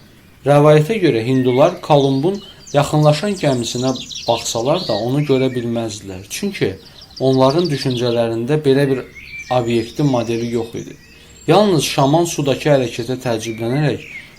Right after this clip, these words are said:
bunun səbəbini aşkar etməyə çalışdıqda gəmini görür və yalnız onu öz tayfasına təsvir etdikdən sonra onlar gəmini görə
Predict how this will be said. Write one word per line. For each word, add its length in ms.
bunun 260
səbəbini 440
aşkar 380
etməyə 340
çalışdıqda 720
gəmini 440
görür 540
və 140
yalnız 540
onu 360
öz 200
tayfasına 560
təsvir 440
etdikdən 440
sonra 280
onlar 400
gəmini 320
görə 240